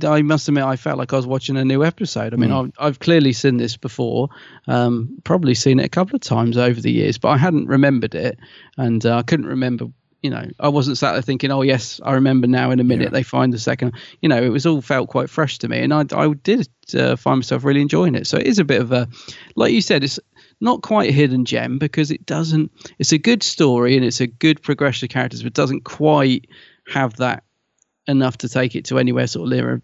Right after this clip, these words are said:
Speaker 1: you know,
Speaker 2: Yeah.
Speaker 1: greatness. But it is good, yeah, it's a good one.
Speaker 2: And I thought the
Speaker 1: Mm.
Speaker 2: performances were very good in this one, all,
Speaker 1: Yeah.
Speaker 2: all round really. So the
Speaker 1: Yeah.
Speaker 2: supporting cast, so,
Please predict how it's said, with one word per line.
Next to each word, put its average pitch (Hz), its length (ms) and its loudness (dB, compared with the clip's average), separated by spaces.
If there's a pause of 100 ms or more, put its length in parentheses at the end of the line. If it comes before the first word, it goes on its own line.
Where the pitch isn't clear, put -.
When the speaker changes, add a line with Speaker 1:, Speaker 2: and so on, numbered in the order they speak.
Speaker 1:
you 131 120 -2
know, 117 220 -4 (180)
Speaker 2:
Yeah. 90 220 -12 (320)
Speaker 1:
greatness. 127 440 0
But 139 160 -2
it 139 80 2
is 165 180 2
good, 123 340 0
yeah, 143 100 0
it's 117 160 -8
a 131 80 -4
good 143 220 0
one. 117 260 -8 (260)
Speaker 2:
And 151 120 -2
I 165 60 -4
thought 175 200 -4
the 147 60 -6
Speaker 1:
Mm. 143 40 -8
Speaker 2:
performances 131 640 -2
were 107 60 -6
very 95 320 -4
good 98 180 -8
in 90 120 -8
this 87 200 -12
one, 87 220 -12 (320)
all, 123 180 0
Speaker 1:
Yeah. 131 300 2
Speaker 2:
all 123 100 -2
round 113 320 -2
really. 92 300 -10
So 113 240 -2
the 113 80 -8
Speaker 1:
Yeah. 113 160 -4
Speaker 2:
supporting 127 340 -2
cast, 104 380 -8
so, 107 380 -4